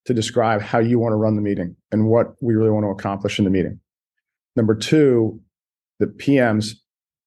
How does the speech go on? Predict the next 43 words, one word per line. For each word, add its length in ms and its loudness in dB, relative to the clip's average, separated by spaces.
you 100 2
have 80 -2
to 80 2
have 80 2
a 80 0
very 180 2
good 140 0
relationship, 640 -2
okay? 320 2
Um, 420 0
but 180 0
you 80 2
have 280 0
to 160 -2
ask 360 -2
them 140 0
to 100 -4
answer 380 0
the 80 2
question 480 -2
they're 160 -2
asked. 340 -6
And 80 2
you 60 4
have 120 2
to 80 -4
give 140 2
short 300 0
answer 240 0
first. 460 -4
A 60 4
lot 200 4
of 80 0
P 160 2
Ms 260 2
will 60 0
be 100 4
asked 220 0
a 60 -4
question, 420 0
they'll 80 2
get 140 -2
frustrated. 680 0